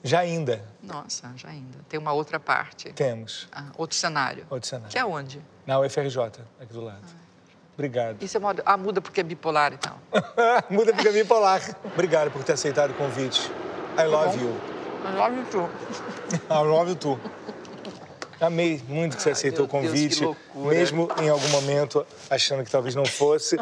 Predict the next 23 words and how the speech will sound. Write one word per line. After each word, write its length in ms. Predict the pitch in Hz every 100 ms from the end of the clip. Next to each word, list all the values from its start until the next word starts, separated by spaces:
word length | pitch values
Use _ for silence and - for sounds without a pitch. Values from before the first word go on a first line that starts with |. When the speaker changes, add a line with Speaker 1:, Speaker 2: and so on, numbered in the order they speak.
| -
Speaker 1:
<laughs> 120 | -
Espero 300 | - - 160
que 60 | 151
daqui 160 | 165
a 80 | 170
cinco 460 | - 196 202 196 175
anos 300 | 170 175 180 - -
você 160 | 175 175
tenha 160 | 180 160
certeza 500 | 202 - 170 165 170
que 180 | 208 208
era. 380 | 160 147 123 117
Speaker 2:
Tá, 260 | - 165 147
mas 140 | 151
é 40 |
um 40 | 170
problema 360 | 170 180 208 233
meu, 200 | 202 -
Speaker 1:
Obrigado. 120 | 143
Speaker 2:
isso, 100 | 110
não 60 | 160
se 100 | -
preocupe. 640 | 196 190 151 135 143